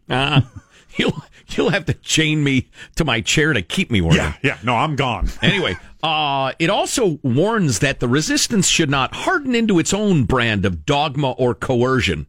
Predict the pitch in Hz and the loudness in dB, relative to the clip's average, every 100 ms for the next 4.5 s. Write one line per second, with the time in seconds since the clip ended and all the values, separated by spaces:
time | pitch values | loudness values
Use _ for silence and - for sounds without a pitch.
0 | _ - 427 415 480 381 _ _ _ _ | _ 0 2 2 0 -6 _ _ _ _
1 | _ _ - 143 - 214 208 190 160 139 | _ _ -4 -2 0 0 2 2 2 -2
2 | - 214 220 - 202 180 - - 196 139 | 0 0 0 0 0 0 -2 -2 -2 0
3 | 120 - 165 147 104 185 220 - 120 101 | -2 0 0 0 -2 -2 -2 -2 -2 0
4 | 110 123 120 76 62 | 0 2 0 -4 -10